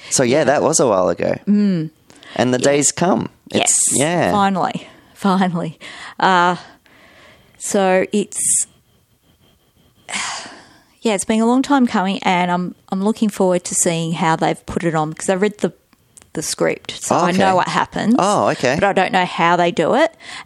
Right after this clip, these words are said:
Speaker 2: And people who have seen it have told me, yeah, they're not gonna tell me anything about how they have actually staged it, because that's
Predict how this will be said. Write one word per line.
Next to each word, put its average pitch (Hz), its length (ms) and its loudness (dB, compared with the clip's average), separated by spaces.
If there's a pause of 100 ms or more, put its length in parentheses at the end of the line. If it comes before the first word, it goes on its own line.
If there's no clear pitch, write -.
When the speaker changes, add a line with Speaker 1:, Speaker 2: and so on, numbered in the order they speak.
Speaker 2:
And 190 260 2
people 214 360 2
who 208 60 4
have 196 120 0
seen 180 340 0
it 180 180 -2
have 175 140 -4
told 175 240 0
me, 170 240 -4
yeah, 175 140 2
they're 165 120 -6
not 175 120 -4
gonna 170 160 -2
tell 165 240 -4
me 165 140 -2
anything 160 320 -6
about 165 220 -2 (200)
how 170 380 -4
they 156 360 -2 (240)
have 170 380 -4
actually - 400 -4
staged 170 440 -2
it, - 120 -4
because 170 240 -4
that's - 360 -4